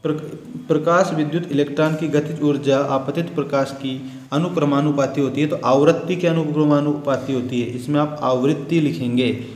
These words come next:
आवृत्ति के अनुक्रमानुपाती होती है, ठीक है। इसके बाद में देखिएगा, ये प्रश्न most important question आ गया है आपका, इसको बिल्कुल रट के जाइए, आईएमपी question है आप लोगों के लिए, बार बार नहीं कहूँगा मैं आपसे,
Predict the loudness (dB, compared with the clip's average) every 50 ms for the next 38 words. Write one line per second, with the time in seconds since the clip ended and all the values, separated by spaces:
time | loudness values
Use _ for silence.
0 | -16 -12 -4 0 0 2 2 0 -2 -2 -4 -4 -2 -2 -2 0 0 0 0 0
1 | -2 -2 -4 -4 -4 -4 -4 -2 -2 -2 0 0 -2 -2 -2 -2 -2 -2 -2 -4
2 | -8 -10 -14 -16 -18 -20 -20 -12 -10 -8 -8 -6 -6 -6 -6 -6 -8 -8 -8 -12
3 | -16 -18 -20 -18 -8 -6 -4 0 0 0 0 -2 -6 -10 -12 -10 -8 -8 -8 -4
4 | -2 2 4 4 4 4 2 2 0 0 -2 0 0 0 2 2 0 0 0 2
5 | 2 2 2 2 2 0 0 0 -2 0 0 2 2 2 2 0 0 0 2 2
6 | 2 2 4 2 0 0 -2 -6 -4 -2 2 2 4 4 6 6 6 8 6 6
7 | 4 2 2 0 0 2 2 2 2 0 -2 -4 -2 0 0 0 0 0 -2 -2
8 | 0 2 2 0 0 -2 -2 2 2 4 4 4 2 2 2 2 2 2 2 2
9 | 0 0 0 -2 -2 -2 -2 -6 -2 -2 0 0 0 0 0 0 0 0 -2 0
10 | 0 -2 -2 -2 -2 -2 0 -2 -2 -2 0 0 0 2 2 0 0 2 2 2
11 | 2 2 2 0 0 0 0 0 0 0 0 -2 -4 -2 0 0 0 0